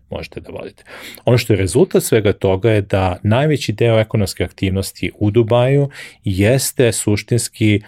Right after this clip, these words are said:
ljudi koji su Dubaj napravili centrom svojih ekonomskih aktivnosti za jedan mnogo, mnogo širi period, e, širi, širi region.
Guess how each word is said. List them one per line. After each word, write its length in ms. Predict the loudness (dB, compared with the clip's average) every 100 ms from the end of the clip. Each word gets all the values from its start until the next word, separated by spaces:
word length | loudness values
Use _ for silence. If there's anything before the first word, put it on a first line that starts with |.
| -12 0
ljudi 240 | 2 2 0
koji 180 | 0 0
su 200 | 0 -2
Dubaj 440 | -2 0 0 0
napravili 640 | 0 -2 0 -2 0 -4
centrom 460 | -4 -2 -2 -2 -4
svojih 500 | -4 -4 -4 -6 -10 _
ekonomskih 600 | -6 -4 -4 -4 -6 -8
aktivnosti 500 | -8 -6 -4 -4 -6
za 240 | -8 -4 -2
jedan 360 | -2 -2 -6 -10 -20 _
mnogo, 300 | 2 2 0
mnogo 440 | -2 -2 -2 -4 -6 _
širi 340 | -6 -2 -2 -4
period, 420 | -10 -12 -14 -18 -12 0
e, 160 | 0
širi, 480 | 2 0 0 0 0 0
širi 200 | -2 -2
region. 360 | -4 -10 -14